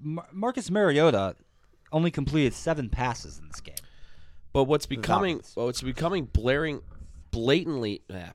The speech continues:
Speaker 2: blaring, blatantly obvious is that the Browns are not a very good team either.
Speaker 1: That is the takeaway from today. I hate to say it, but that's, that's exactly what it is.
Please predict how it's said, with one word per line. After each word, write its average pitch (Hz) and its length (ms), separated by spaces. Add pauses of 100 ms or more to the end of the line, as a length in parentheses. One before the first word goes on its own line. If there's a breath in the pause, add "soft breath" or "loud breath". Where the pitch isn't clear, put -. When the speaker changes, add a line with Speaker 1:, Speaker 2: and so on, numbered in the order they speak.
Speaker 2:
blaring, 85 440 (160)
blatantly 139 600
obvious 98 680
is 98 120
that 104 280 (920)
the - 60
Browns 190 240
are 185 40
not 160 140
a - 20
very 127 160
good 113 160
team 107 180
either. 101 280 (920)
Speaker 1:
That 139 300
is 139 200
the 127 100
takeaway 104 520
from 98 200
today. 95 420 (320)
I 110 140
hate 113 220
to - 80
say 110 260
it, 101 160
but 92 140
that's, - 480
that's 110 180
exactly 104 420
what 107 180
it 98 100
is. 98 360